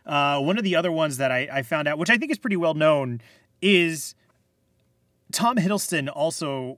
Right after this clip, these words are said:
was trying out for the role of Thor, and I've seen screenshots of him, like, wearing a blonde wig, like, doing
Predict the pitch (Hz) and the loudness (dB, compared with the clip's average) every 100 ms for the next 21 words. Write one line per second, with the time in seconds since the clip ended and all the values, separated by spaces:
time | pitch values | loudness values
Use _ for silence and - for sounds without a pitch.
0 | _ 170 156 - 156 143 143 135 127 123 | _ -6 -4 -2 -2 0 -2 -4 -8 -4
1 | 123 127 131 127 127 123 117 117 - - | -4 -4 -4 -2 0 2 0 -6 -12 -20
2 | _ - 175 143 120 123 - - 151 156 | _ 0 0 2 -2 -4 -2 0 2 4
3 | 175 - 226 214 - 170 175 - 139 131 | 2 4 0 0 -2 -2 -2 0 0 0
4 | 113 139 131 123 120 - _ _ _ _ | 0 0 2 -2 -8 -12 _ _ _ _
5 | - 131 120 120 139 147 147 127 120 127 | -4 -2 0 4 6 6 4 -2 0 2
6 | 139 131 110 127 147 165 - 127 113 135 | 2 0 -4 -2 -2 -6 -6 -6 -2 -2
7 | 131 | -4